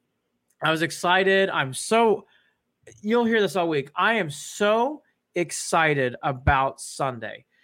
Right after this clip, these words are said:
The script has flipped. Sunday is so exciting. I was dreading this Sunday, to be <laughs> honest with you, because it was, it was nerve-wracking. I was, I was looking forward to the game, but I was nervous.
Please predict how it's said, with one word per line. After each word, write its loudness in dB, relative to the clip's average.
The -2
script -2
has -2
flipped. -6
Sunday 2
is 0
so 0
exciting. -4
I 4
was 0
dreading 0
this -2
Sunday, 0
to -2
be -2
<laughs> -
honest -2
with -4
you, 0
because -4
it 2
was, -4
it 0
was 0
nerve-wracking. 0
I 4
was, -4
I 2
was 0
looking -2
forward 0
to 2
the 2
game, 0
but 4
I 6
was 0
nervous. 0